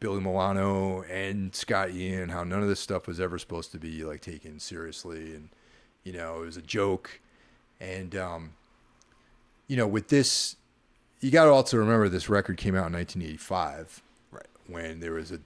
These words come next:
Speaker 1: a way different climate, um, you know, for better or for worse. I mean, not, I'm not gonna apologize or make any, you know, qualifiers, but it's like, you know, the world was a different place, like, you know, thirty years ago. So,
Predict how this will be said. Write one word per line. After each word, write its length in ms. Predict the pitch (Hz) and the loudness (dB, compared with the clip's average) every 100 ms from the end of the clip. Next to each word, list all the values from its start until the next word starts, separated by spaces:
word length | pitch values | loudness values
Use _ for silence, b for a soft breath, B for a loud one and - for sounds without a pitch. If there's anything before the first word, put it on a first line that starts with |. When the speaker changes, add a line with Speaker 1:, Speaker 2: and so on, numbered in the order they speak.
| - | -16
Speaker 1:
a 60 | - | -14
way 380 | 90 104 107 101 | -4 0 2 0
different 400 | 85 101 - 82 | -2 -6 -6 -10
climate, 500 | - 95 98 80 67 b b b b _ - | -8 -6 -6 -8 -12 b b b b _ -14
um, 420 | 87 82 80 78 - _ _ _ _ _ - | -10 -10 -10 -14 -18 _ _ _ _ _ -16
you 80 | 95 | -12
know, 120 | 82 | -10
for 140 | - | -8
better 300 | 110 139 123 | 4 8 8
or 40 | 113 | 6
for 140 | - | 2
worse. 420 | 123 135 147 - 85 | 0 -2 -4 -12 -12
I 40 | |
mean, 180 | 85 87 | -10 -6
not, 280 | 92 87 78 | -4 -4 -4
I'm 80 | |
not 320 | 101 95 - - | -2 -2 -4 -8
gonna 160 | 90 | -8
apologize 800 | 73 - 92 95 82 78 78 78 | -6 -2 -2 -2 -4 -8 -8 -10
or 100 | 78 | -12
make 220 | 82 85 95 | -12 -12 -10
any, 320 | 85 78 76 b b b b b _ - | -10 -12 -14 b b b b b _ -16
you 120 | 98 | -12
know, 100 | 76 | -8
qualifiers, 760 | - 104 98 - 78 76 73 - | 0 4 4 0 -4 -6 -8 -10
but 120 | 87 | -10
it's 160 | 80 92 | -8 -8
like, 260 | 78 - B B B B | -8 -12 B B B B
you 60 | - | 4
know, 140 | 233 | 8
the 80 | 185 | 8
world 260 | 202 220 185 | 8 8 8
was 140 | 147 | 6
a 40 | 135 | 6
different 280 | 139 117 | 4 4
place, 400 | - 113 73 - | 4 2 2 -6
like, 180 | 78 73 - - - - | -8 -10 -14 -20 -20 -18
you 80 | 90 | -16
know, 60 | 80 | -12
thirty 320 | - 90 80 | -6 -4 -4
years 300 | 78 78 82 | -8 -8 -10
ago. 300 | 76 62 - _ _ - | -14 -18 -20 _ _ -14
So, 400 | - 90 80 | -6 -4 -4